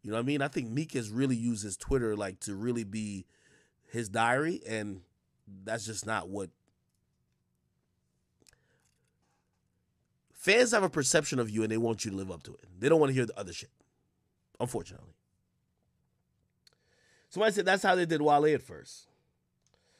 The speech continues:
Somebody said, "Nah, Ak, don't do that.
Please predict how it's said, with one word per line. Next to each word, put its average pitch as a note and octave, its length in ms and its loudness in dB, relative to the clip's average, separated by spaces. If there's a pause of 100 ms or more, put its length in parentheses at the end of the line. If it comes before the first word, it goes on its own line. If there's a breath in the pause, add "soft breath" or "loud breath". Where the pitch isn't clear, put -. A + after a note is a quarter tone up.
(420)
Somebody E3+ 260 2
said, D#3+ 160 0
"Nah, D#3+ 480 6
Ak, B2+ 400 0
don't C3 300 2
do D3 200 6
that. A2+ 320 2